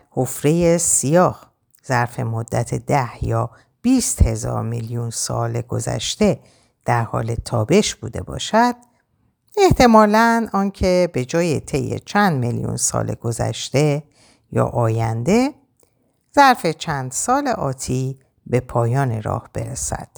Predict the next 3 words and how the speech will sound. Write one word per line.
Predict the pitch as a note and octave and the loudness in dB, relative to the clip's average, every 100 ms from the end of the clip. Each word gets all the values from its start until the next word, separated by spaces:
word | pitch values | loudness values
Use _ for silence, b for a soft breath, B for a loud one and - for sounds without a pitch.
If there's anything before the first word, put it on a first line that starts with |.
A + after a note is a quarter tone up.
| _ _ _ _ _ - | _ _ _ _ _ -8
واقعاً | B2+ A2+ A2 A2+ A2+ | -2 0 0 0 0
ناچیز | B2+ A#2 A#2 A#2 - B2 | 0 0 -2 -4 -4 -2
است. | - - - - | -4 -6 -8 -8